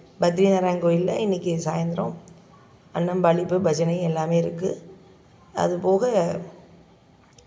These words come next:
சுவாமிக்கு வந்து நம்மளுக்கு எதெல்லாம் தேவை அப்படின்னு நினை-, நினைக்கிறது அப்படின்னா, நல்ல உள்ளம், பரிசுத்தமான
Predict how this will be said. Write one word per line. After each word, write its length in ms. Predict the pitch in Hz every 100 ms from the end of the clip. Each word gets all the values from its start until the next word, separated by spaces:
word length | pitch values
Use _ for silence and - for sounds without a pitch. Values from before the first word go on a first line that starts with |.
| - - - - -
சுவாமிக்கு 680 | - 180 175 202 226 -
வந்து 240 | 190 185 214
நம்மளுக்கு 580 | 196 175 170 196 202 131 - - - - 175
எதெல்லாம் 580 | 175 180 190 190 196
தேவை 320 | 196 185 175 180
அப்படின்னு 340 | 175 175 175
நினை-, 300 | 170 165 214 - -
நினைக்கிறது 720 | 185 185 180 165 170 175 180
அப்படின்னா, 300 | 165 151 156 196 - - - - - _ - - _ - - -
நல்ல 320 | - 170 202 208
உள்ளம், 440 | 180 185 202 - - - - - - - - - _ - -
பரிசுத்தமான 1000 | 170 180 185 185 185 180 180 196 208